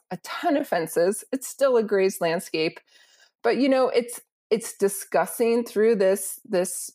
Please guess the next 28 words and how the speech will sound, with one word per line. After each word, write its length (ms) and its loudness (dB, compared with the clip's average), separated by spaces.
route. 480 2
And 100 2
I 60 2
say 240 0
route 320 2
because 340 -2
it's 220 -2
not 240 2
all 180 4
trail. 380 2
It's 200 -4
a 60 0
lot 320 2
of 120 -2
cross-country 600 -4
hiking. 500 -2
We 120 2
discuss 540 0
these 240 -2
issues, 640 0
these 460 0
issues 560 0
hikers 380 0
will 120 2
encounter 580 0
on 240 0
public 320 -2
lands, 500 0